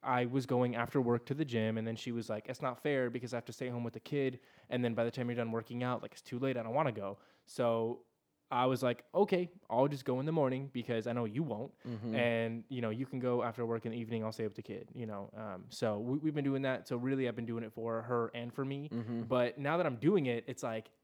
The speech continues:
Speaker 1: this shit's for me.
Speaker 2: Yeah.
Speaker 1: Like, I feel good. I'm waking up at four forty-five.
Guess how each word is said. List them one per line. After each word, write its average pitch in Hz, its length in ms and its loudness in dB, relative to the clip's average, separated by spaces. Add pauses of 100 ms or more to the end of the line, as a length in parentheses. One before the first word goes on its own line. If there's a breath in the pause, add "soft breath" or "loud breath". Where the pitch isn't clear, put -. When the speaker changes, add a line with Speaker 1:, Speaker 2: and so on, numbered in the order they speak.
Speaker 1:
this 175 140 2
shit's 285 180 2
for - 160 -6
me. 117 400 0
Speaker 2:
Yeah. 117 80 2
Speaker 1:
Like, 117 520 8
I 185 180 6
feel 170 240 4
good. 147 320 4
I'm 175 100 0
waking 185 240 2
up 156 80 0
at 107 120 -6
four 151 180 0
forty-five. 151 720 2